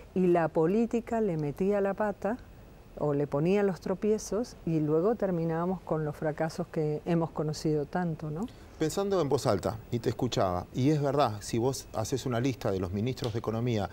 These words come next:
Speaker 2: no solo en Argentina, en la región,
Speaker 1: En la
Speaker 2: muchos
Speaker 1: región, sí.
Speaker 2: ve-, eh, o eran abogados o venían del lado político
Speaker 1: Sí.
Speaker 2: o hacían una carrera política.
Speaker 1: Sí.
Speaker 2: Y ahora en el mundo, no sé si está pasando eso, porque tenés empresarios que emergen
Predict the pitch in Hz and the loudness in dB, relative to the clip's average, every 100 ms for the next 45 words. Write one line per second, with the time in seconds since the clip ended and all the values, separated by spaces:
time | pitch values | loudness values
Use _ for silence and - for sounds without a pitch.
0 | - - - 247 - 107 90 85 80 95 | -8 -18 -8 -6 0 0 2 -2 -4 -6
1 | 90 90 92 98 107 123 - 143 160 - | -4 -2 -2 0 0 -2 0 0 0 -6
2 | - - 190 151 160 175 170 156 156 175 | -12 -4 2 2 4 2 2 -2 -6 -4
3 | 139 170 - - - 123 131 135 131 139 | -2 -2 -6 -8 -2 4 4 6 6 6
4 | 156 156 - 117 131 165 131 110 110 117 | 6 4 4 4 4 4 4 4 6 6
5 | 117 123 123 131 160 165 139 127 123 170 | 6 4 2 2 4 4 6 4 4 4
6 | 156 135 120 113 127 127 127 123 131 139 | 6 4 2 4 4 4 4 2 2 2
7 | 143 147 175 - - - - - 208 254 | 2 2 -2 -12 -18 -18 -12 0 2 4
8 | 214 170 220 226 214 - 185 208 254 - | 2 0 0 2 0 0 -4 -2 -2 -2
9 | 123 127 113 - 110 101 90 107 - 110 | 0 0 0 0 2 2 2 -2 -2 -2
10 | 123 147 147 - - - - 131 127 123 | 0 2 0 -2 -8 -20 -2 0 2 2
11 | 131 - 143 110 - - 117 160 151 117 | 2 4 4 4 2 2 4 4 4 2
12 | 110 92 | -2 -4